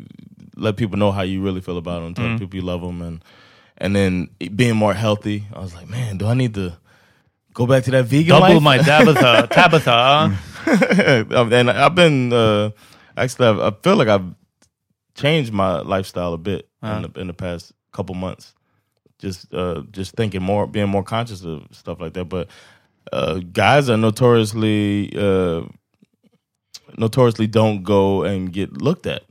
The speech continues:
Speaker 2: Mm-hmm.
Speaker 1: When's the last time y'all been to a general practitioner? Like a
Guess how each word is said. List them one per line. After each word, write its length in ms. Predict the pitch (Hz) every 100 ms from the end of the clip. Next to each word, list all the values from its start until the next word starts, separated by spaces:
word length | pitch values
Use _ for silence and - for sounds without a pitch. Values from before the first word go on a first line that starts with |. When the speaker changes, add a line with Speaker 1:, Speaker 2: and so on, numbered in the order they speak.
| -
Speaker 2:
Mm-hmm. 280 | 117 120 127 - _ _ _ _ _
Speaker 1:
When's 140 | 113
the 60 | 127
last 160 | 127
time 140 | 131 120
y'all 120 | 123
been 160 | 123 117
to 100 | 117
a 40 |
general 280 | 104 113 117
practitioner? 580 | 110 110 139 127 78 82 - _ _ _ _ _ _ _ _ _ _ _ -
Like 140 |
a 40 | 104